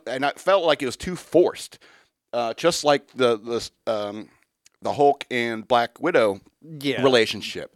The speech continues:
Speaker 2: Mm-hmm.
Speaker 1: That seemed forced, and they're trying to make you care about their relationship when you don't. You know, that's why all of a sudden, boom, we bring in some hot supervillain action so we can get rid of this stupid drama.
Speaker 2: <laughs>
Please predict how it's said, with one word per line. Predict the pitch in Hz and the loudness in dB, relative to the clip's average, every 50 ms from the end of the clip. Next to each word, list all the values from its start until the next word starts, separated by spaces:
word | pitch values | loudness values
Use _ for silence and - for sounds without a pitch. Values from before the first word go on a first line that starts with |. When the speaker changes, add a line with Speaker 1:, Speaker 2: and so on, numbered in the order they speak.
| _ _ | _ _
Speaker 2:
Mm-hmm. | 180 180 175 156 135 151 151 | -8 -6 -6 -6 -6 -6 -4
Speaker 1:
That | 131 139 - | -4 -4 -4
seemed | - - 151 151 151 143 | -4 -2 0 0 0 0
forced, | - - 190 180 147 110 - - | 0 2 4 4 4 2 0 -4
and | 123 120 113 110 | -8 -6 -6 -6
they're | 110 113 | -8 -6
trying | - - 139 143 | -4 -2 -2 0
to | 139 131 | 0 0
make | 135 147 143 - - | 0 0 -2 -2 -6
you | 139 | -6
care | - - - 165 170 165 | -2 0 2 4 4 4
about | 151 131 143 143 127 131 | 4 4 4 2 4 2
their | 127 127 | 2 2
relationship | 123 120 127 151 180 196 - - 120 107 - - 113 101 92 - _ _ _ _ _ _ _ _ _ _ | 2 2 2 0 0 0 -2 -8 -12 -12 -12 -8 -8 -8 -8 -8 _ _ _ _ _ _ _ _ _ _
when | 113 139 143 139 | 0 0 2 2
you | 139 139 | 2 2
don't. | - - 175 175 139 104 - _ _ _ _ _ _ _ _ _ _ _ - | 2 4 4 4 4 2 -2 _ _ _ _ _ _ _ _ _ _ _ -4
You | 139 135 123 | -2 0 0
know, | 120 120 123 127 | 0 0 4 4
that's | 131 139 139 - 139 | 4 4 4 2 2
why | 143 135 131 131 | 4 4 6 6
all | 123 135 139 | 6 4 4
of | 135 127 | 2 0
a | 127 | 0
sudden, | - 143 131 127 123 | 0 2 2 0 2
boom, | 117 - 202 208 196 190 175 156 | 8 8 10 10 10 8 4 4
we | 151 151 | 2 0
bring | 139 196 185 180 180 | 2 2 2 2 2
in | 170 | 0
some | - 175 147 | 0 0 2
hot | 156 175 165 - | 4 4 4 2
supervillain | - 180 139 170 156 170 175 165 160 160 | 0 -6 -4 -2 2 6 6 8 8 8
action | 160 165 165 160 - - 151 127 120 | 8 8 8 6 4 2 0 0 0
so | - - 143 135 | 0 -2 0 0
we | 135 135 | 0 0
can | 127 151 139 | -2 -4 -2
get | 135 175 175 170 165 | 0 0 2 6 6
rid | 175 175 170 | 6 6 6
of | 160 | 6
this | 151 151 143 - | 4 4 2 0
stupid | - - 175 175 - - 156 135 120 | -2 0 0 0 0 0 -4 0 6
drama. | 160 160 156 165 151 131 98 147 | 8 8 8 8 8 4 2 0
Speaker 2:
<laughs> | 151 | -6